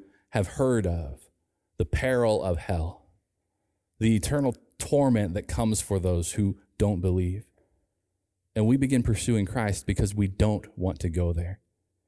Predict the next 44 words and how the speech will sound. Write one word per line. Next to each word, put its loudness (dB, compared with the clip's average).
And 4
we 6
know 2
deep 0
down 0
in 0
our -2
hearts -4
what 2
we're 0
seeking 0
is 0
a -2
get 0
out 0
of 0
hell 0
free -2
<laughs> -4
card. -2
And 2
we're 4
going 4
to 4
do 6
what 6
is 2
necessary. 2
We're 0
gonna 2
go 4
through 0
the -2
process. 0
We're 0
gonna 2
say 4
the 2
things. 2
We're -2
gonna 2
do 4
the 2
things 2